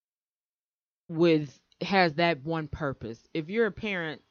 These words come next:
that is a purpose you have, is to be that guide, to be that role model to your children. And I would like to really put it out there, 'cause I know quite a few people who are upset over the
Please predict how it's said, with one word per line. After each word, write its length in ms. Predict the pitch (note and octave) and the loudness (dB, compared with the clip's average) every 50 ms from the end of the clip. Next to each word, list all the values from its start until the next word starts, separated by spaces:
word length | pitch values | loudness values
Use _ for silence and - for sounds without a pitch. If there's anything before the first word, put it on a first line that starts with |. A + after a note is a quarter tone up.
| _ _ | _ _
that 320 | C#3+ D#3 D#3+ E3+ F#3 F3+ F3 | -12 -4 0 0 2 2 2
is 180 | F3 E3 D3 | 0 -2 -4
a 60 | D3+ | -6
purpose 420 | - - F3+ D#3+ D3 D3+ C#3+ A#2+ C3+ | -8 -4 -6 -6 -4 -6 -10 -10 -8
you 140 | D3 C#3 C#3 | -10 -8 -6
have, 400 | C#3+ C3+ C3 C3 B2 A#2+ A#2 A2+ _ _ _ _ _ _ _ _ _ | -4 -4 -4 -4 -6 -8 -10 -14 _ _ _ _ _ _ _ _ _
is 320 | - D#3+ D#3 D3+ C#3+ - _ | -6 -4 -4 -4 -6 -8 _
to 240 | - - D#3+ C#3+ | -12 -10 -10 -10
be 340 | C3 B2+ D3+ E3 E3 D#3+ D#3+ | -8 -8 -8 -6 -6 -6 -6
that 260 | C#3 D3 C3+ C3+ C3+ | -4 -4 -6 -6 -6
guide, 360 | A2+ C#3+ C3+ C#3 C3+ C3+ C3 - | -6 -8 -6 -6 -6 -8 -10 -12
to 80 | D3+ | -12
be 160 | A#2+ C#3+ C#3+ | -10 -8 -8
that 260 | C3+ C3+ C3+ C3 B2 - | -6 -6 -8 -8 -8 -10
role 260 | C3+ C3+ C3+ C3 B2+ | -10 -10 -10 -10 -12
model 540 | C3 C3 B2 B2 B2 A2+ A2 A2 A2+ A2+ _ _ _ _ _ _ _ _ _ _ _ _ | -12 -10 -10 -10 -10 -10 -12 -14 -14 -16 _ _ _ _ _ _ _ _ _ _ _ _
to 160 | - - D#3+ | -8 -4 -4
your 200 | D3 C#3 C3 B2+ | -2 -2 -2 -4
children. 720 | A#2 - - D#3+ D3 C#3+ C3 A#2 B2+ C3 B2+ B2+ B2+ - - _ - | -4 -4 -4 -4 -4 -4 -6 -6 -8 -8 -8 -8 -10 -12 -16 _ -8
And 420 | C#3+ D3 C#3+ C#3+ C#3+ C#3+ C#3+ C3+ - - _ _ _ - | -6 -6 -4 -4 -6 -6 -8 -10 -14 -20 _ _ _ 4
I 160 | F#3+ A#3+ B3+ | 6 6 6
would 260 | A3 F#3 G3 G#3 F#3+ | 4 4 2 2 2
like 280 | B2+ C#3+ D3 C#3 C3+ - | 2 2 2 2 0 -2
to 100 | C#3 B2+ | -6 -4
really 320 | B2+ D3 E3 E3 D#3 C#3+ | 0 2 2 2 2 0
put 180 | C3 - F3+ D3 | 0 0 0 0
it 100 | C#3 C3+ | 2 2
out 200 | C#3+ C#3 C#3 - | 4 2 2 2
there, 100 | B2+ B2 | 0 -2
'cause 160 | - D#3 C#3+ | -2 -2 0
I 140 | E3+ F3 F3 | 0 -2 0
know 240 | D#3+ D#3 D#3+ D3+ D3 | 2 4 4 4 4
quite 380 | - - - - G#3 G3+ G3+ G3 | 2 -4 4 6 6 6 6 4
a 80 | E3+ | 0
few 240 | - - - F3 E3+ | -2 -2 -4 -4 -4
people 260 | - - D#3 C#3 C#3+ | -4 -6 -6 -4 -2
who 140 | C#3 D3+ D3 | 0 0 0
are 160 | C#3 C#3 C3+ | 2 2 0
upset 340 | C3+ B2 - - - E3 D#3 | 0 -2 -4 -2 0 0 2
over 180 | D#3 D3+ C#3+ C3+ | 2 0 0 -2
the 220 | B2+ B2+ B2 A2 | -2 -2 -4 -4